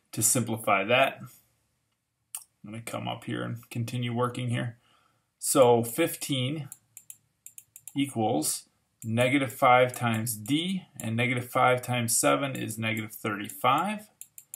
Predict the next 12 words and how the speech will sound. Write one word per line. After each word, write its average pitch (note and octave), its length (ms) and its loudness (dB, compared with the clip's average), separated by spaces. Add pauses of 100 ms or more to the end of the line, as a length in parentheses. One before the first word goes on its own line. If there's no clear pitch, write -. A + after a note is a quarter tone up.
(420)
Add B2 260 6
thirty-five B2 640 4
to B2+ 60 -4
both A#2+ 300 2
sides, C3+ 440 0
we A#2 120 -2
get - 240 -10
fifty B2 560 -2 (500)
equals A2+ 400 -4
negative A2 400 -2
five G2+ 460 4
d, A2+ 400 -2